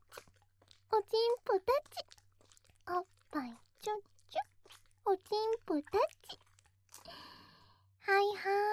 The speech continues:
ーい。よくできました。でもでも、男の子なんだから、カメさんはもっと強く、たくましくしないとダメですよ。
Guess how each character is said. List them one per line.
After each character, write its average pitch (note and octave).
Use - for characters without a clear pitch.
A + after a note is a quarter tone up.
ー -
い。 -
よ C4
く -
で G#4+
き F4+
ま F4+
し -
た。 G#4
で A#3
も G#3+
で D4
も、 D4+
男 F4+
の E5+
子 D4+
な G#3
ん -
だ -
か -
ら、 C#4
カ D#4
メ D#4
さ D4+
ん D4
は C#4+
も D4+
っ -
と D#5
強 F#4
く、 -
た -
く B3+
ま F#4
し -
く -
し -
な E4+
い E4+
と D#4+
ダ F#4+
メ F#4+
で E4+
す -
よ。 E4